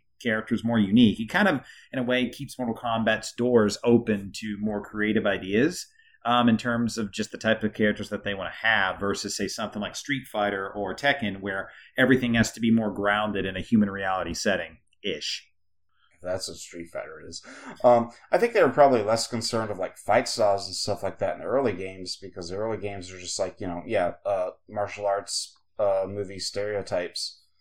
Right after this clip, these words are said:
Speaker 2: And I think it's less important the type of fighting style they use than it is the s-, type of story they created for them.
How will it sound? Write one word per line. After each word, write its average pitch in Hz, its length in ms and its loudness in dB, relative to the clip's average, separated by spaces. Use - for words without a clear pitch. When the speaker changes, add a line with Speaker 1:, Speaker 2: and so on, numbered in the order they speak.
Speaker 2:
And 92 480 -6
I 101 60 0
think 117 200 -2
it's - 180 -4
less 113 240 0
important 113 540 -2
the 101 80 -10
type 113 340 -2
of 95 140 -8
fighting 110 340 2
style 120 480 4
they 113 220 -2
use 120 440 -6
than 101 180 0
it 95 140 -10
is 107 360 -4
the 95 140 -6
s-, - 340 -8
type - 260 -4
of 87 80 -14
story 92 480 -10
they 90 140 -10
created 90 560 -10
for 87 220 -10
them. 85 240 -10